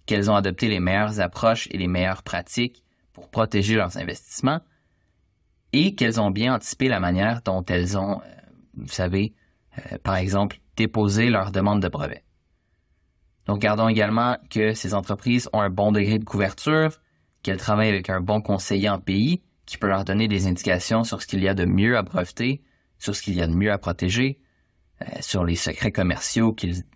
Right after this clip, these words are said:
qu'ils, qu'ils ont à leur disposition, et aussi, euh, s'assurer qu'il y a le meilleur retour sur les investissements pour ces entreprises en termes d'argent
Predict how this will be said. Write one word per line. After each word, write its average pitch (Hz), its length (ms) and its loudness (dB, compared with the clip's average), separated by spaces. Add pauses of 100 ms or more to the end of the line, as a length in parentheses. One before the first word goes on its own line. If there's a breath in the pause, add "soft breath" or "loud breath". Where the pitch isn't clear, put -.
(180)
qu'ils, 90 380 -10
qu'ils 98 260 -2
ont 95 80 2
à 92 40 4
leur 87 140 2
disposition, 139 680 0 (720)
et 123 120 6
aussi, 139 500 0
euh, 85 540 2
s'assurer 110 640 0
qu'il 98 200 -2
y 101 120 2
a 98 340 0
le 87 160 0
meilleur 101 300 0
retour 107 340 0
sur 92 180 -2
les 87 160 -2
investissements 104 640 0 (500)
pour 113 240 2
ces 98 200 0
entreprises 123 720 0
en 92 160 0
termes 104 400 2
d'argent 107 600 0